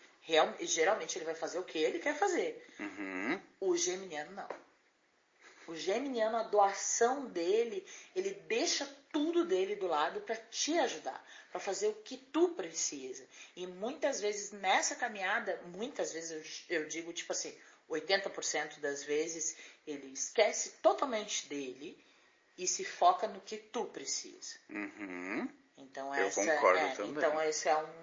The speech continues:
Speaker 1: é um defeitinho, assim, de
Speaker 2: É, é um defeito pra ele mesmo, né?
Speaker 1: Pra ele mesmo, não, não pra mim, né?
Speaker 2: Não muda nada na nossa vida,
Speaker 1: Não.
Speaker 2: mas,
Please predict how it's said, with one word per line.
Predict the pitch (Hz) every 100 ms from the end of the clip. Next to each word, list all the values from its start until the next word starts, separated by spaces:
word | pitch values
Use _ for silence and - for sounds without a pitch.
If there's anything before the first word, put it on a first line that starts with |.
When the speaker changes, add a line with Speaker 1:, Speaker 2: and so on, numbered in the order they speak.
| 165 160 156 - -
Speaker 1:
é | 170 175
um | 196
defeitinho, | 339 415 - 466 - 427 339 262
assim, | - - -
de | - - - -
Speaker 2:
É, | 143 - 107
é |
um | 113
defeito | 120 - 101
pra | - 104
ele | 113
mesmo, | 127 92 98
né? | 98 104
Speaker 1:
Pra | 480
ele | 370 247
mesmo, | 440 508 - 147
não, | 156 170
não | 143
pra | - 523 453
mim, | 233 302
né? | 160 127 135
Speaker 2:
Não | 135 104
muda | 107 110
nada | 113 107
na | 110
nossa | 110 147
vida, | 151 110
Speaker 1:
Não. | 98 98
Speaker 2:
mas, | 95 -